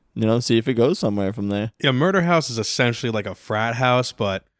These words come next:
Speaker 2: we all have money, so the parties are
Speaker 1: <laughs>
Speaker 2: wicked fun. <laughs> We're not broke boys, so we're actually buying, like, good shit for the parties
Speaker 1: And we're
Speaker 2: and
Speaker 1: not
Speaker 2: stuff.
Speaker 1: actually, you know, like, preppy, you know, frat kids at all either.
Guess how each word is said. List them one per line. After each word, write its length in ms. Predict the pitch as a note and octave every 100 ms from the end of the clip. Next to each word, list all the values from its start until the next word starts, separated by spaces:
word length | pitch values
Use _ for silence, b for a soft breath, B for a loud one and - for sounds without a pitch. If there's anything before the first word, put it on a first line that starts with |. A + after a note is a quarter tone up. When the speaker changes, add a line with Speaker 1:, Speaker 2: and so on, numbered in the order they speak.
| _ -
Speaker 2:
we 100 | A#2+
all 140 | B2
have 200 | A#2+ G#2+
money, 380 | G2+ G2+ A2 A#2
so 140 | -
the 80 | G#2
parties 420 | - G#2 G#2 G#2+
are 80 | A2
Speaker 1:
<laughs> 260 | B2+ F3 G#2
Speaker 2:
wicked 280 | A2+ - -
fun. 260 | A2+ A2+
<laughs> 60 | -
We're 1040 | G3 - F#3+ G#3+ F#3+ G#3+ F#3 C3 D#3 F3
not 220 | F3 D#3
broke 300 | C#3+ D3+ D3
boys, 360 | D#3 D#3 D#3 D3
so 80 | C3+
we're 60 | C#3
actually 220 | C3+ C3
buying, 340 | C3+ C#3 C#3
like, 200 | C3 A2
good 200 | A2+ B2+
shit 280 | - B2+ -
for 80 | C#3+
the 100 | C#3+
parties 440 | F3+ F#3+ G#3+ - -
Speaker 1:
And 80 | A#2+
we're 40 |
Speaker 2:
and 40 | C3
Speaker 1:
not 120 | C3
Speaker 2:
stuff. 80 | B2+
Speaker 1:
actually, 220 | B2+ C3+
you 60 | B2+
know, 180 | A#2 A2+
like, 200 | A2 -
preppy, 380 | A#2 G#2+ A2+ G#2
you 80 |
know, 140 | G#2+ F#2
frat 380 | - A2+ A2 -
kids 260 | G2+ G2
at 140 | G2+ G2
all 200 | F#2+ G#2
either. 360 | F#2 F2 G2